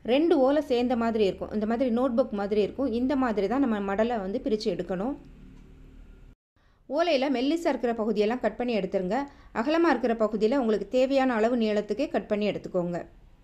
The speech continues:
இந்த பனை ஓலை பார்த்தீங்கன்னா திருக்கார்த்திகை அப்போ ஊர்லெல்லாம் நல்லா கிடைக்கும். இப்ப சென்னையில கூட கிடைக்குதுங்க. திருக்கார்த்திகை அன்னைக்கு கோயம்பேடு மார்க்கெட்ல இந்த ஓலை கிடைக்குது. நான் அப்படி தான் வாங்குறது.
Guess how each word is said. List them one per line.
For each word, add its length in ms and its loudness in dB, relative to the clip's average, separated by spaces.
இந்த 200 0
பனை 220 4
ஓலை 200 6
பார்த்தீங்கன்னா 560 2
திருக்கார்த்திகை 680 2
அப்போ 220 0
ஊர்லெல்லாம் 460 2
நல்லா 180 2
கிடைக்கும். 420 0
இப்ப 160 2
சென்னையில 400 4
கூட 180 2
கிடைக்குதுங்க. 520 2
திருக்கார்த்திகை 640 2
அன்னைக்கு 300 0
கோயம்பேடு 480 4
மார்க்கெட்ல 460 -2
இந்த 160 -2
ஓலை 220 4
கிடைக்குது. 440 0
நான் 180 2
அப்படி 180 0
தான் 180 2
வாங்குறது. 440 2